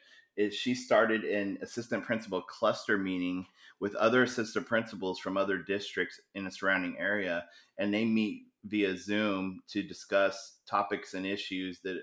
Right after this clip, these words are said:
are, that they are facing as assistant principals. And, you know, the administrative field can be very lonely. <laughs> It's very easily to get caught in, into this, um, silo of working independently by yourself. And, and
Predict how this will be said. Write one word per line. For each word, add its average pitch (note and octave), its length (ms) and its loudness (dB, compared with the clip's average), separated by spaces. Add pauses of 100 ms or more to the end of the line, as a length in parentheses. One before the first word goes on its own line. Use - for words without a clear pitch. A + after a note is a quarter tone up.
are, F2+ 340 0
that F2+ 140 -12
they G2+ 120 2
are A#2 100 2
facing G2 380 -4
as F2 120 -8
assistant F2+ 420 -12
principals. F2 600 -6 (420)
And, G2 420 -2
you A2 120 -2
know, G2+ 200 0 (100)
the G#2+ 120 0
administrative A2 880 2 (220)
field G2+ 460 2
can F#2+ 100 -6
be F2+ 160 -6
very F#2 300 0
lonely. G#2 580 -4 (160)
<laughs> - 60 -10 (340)
It's G2+ 160 -2
very G#2+ 300 4
easily G#2+ 400 0
to G2 100 -6
get F#2+ 280 0
caught G2 340 6 (160)
in, G2 340 -4
into G2+ 380 -6
this, F#2 460 -6
um, F2 320 -4
silo A2+ 680 0 (260)
of F#2+ 120 -2
working G#2+ 540 2
independently G#2 720 -4
by G2+ 240 0
yourself. G2 720 0 (100)
And, G2 200 -6
and G2 320 -8